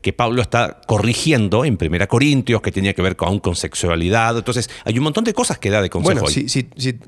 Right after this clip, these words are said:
Speaker 2: ves el, el comienzo de capítulo uno,
Speaker 1: Ajá.
Speaker 2: Eh, habla y, y hablamos acerca de este tema, ¿no? Que, que
Speaker 1: Sí,
Speaker 2: los
Speaker 1: tienes
Speaker 2: corintios
Speaker 1: razón.
Speaker 2: tenían esta idea de que, bueno, yo, nosotros nos vamos a dedicar a la obra del Señor y
Speaker 1: Y
Speaker 2: ya no vamos a tener relaciones
Speaker 1: Relaciones
Speaker 2: sexuales.
Speaker 1: como, como el cuerpo es malo,
Speaker 2: Ajá.
Speaker 1: entonces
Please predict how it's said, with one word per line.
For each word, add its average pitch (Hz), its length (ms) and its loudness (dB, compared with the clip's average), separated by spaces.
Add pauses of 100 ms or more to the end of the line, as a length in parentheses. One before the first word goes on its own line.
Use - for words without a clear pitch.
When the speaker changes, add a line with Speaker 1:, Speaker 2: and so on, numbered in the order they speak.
Speaker 2:
ves 131 380 -2
el, 113 340 0
el 110 260 -4
comienzo 143 580 2
de 120 120 -2
capítulo 120 440 -2
uno, 127 320 0
Speaker 1:
Ajá. 95 360 -2 (180)
Speaker 2:
Eh, 113 320 0
habla 127 360 0
y, 120 360 -2
y - 40 -8
hablamos 110 400 -2
acerca 110 280 -4
de 107 40 -2
este 117 140 -8
tema, 113 220 -2
¿no? 123 220 -2
Que, 113 180 -4
que 113 180 -2
Speaker 1:
Sí, - 60 -6
Speaker 2:
los - 80 -6
Speaker 1:
tienes 120 220 2
Speaker 2:
corintios 147 280 4
Speaker 1:
razón. 156 160 2
Speaker 2:
tenían 156 220 2
esta 151 200 0
idea 151 300 2
de 143 100 -2
que, 135 180 -2
bueno, 139 240 -2
yo, 143 280 0
nosotros 160 280 -2
nos 151 120 0
vamos 147 200 -2
a 147 60 0
dedicar 135 480 -2 (340)
a 123 120 -4
la 123 160 0
obra 214 240 2
del 202 100 0
Señor 214 420 0 (220)
y 151 300 2
Speaker 1:
Y - 40 -4
Speaker 2:
ya 156 200 0
no 180 60 2
vamos 175 200 0
a 131 40 -6
tener 143 180 0
relaciones - 20 -4 (240)
Speaker 1:
Relaciones 120 160 -2
Speaker 2:
sexuales. 101 400 -4
Speaker 1:
como, 113 220 0
como 117 140 2
el 113 80 0
cuerpo 156 240 2
es 160 40 2
malo, 208 280 4
Speaker 2:
Ajá. 147 300 0
Speaker 1:
entonces 110 280 -4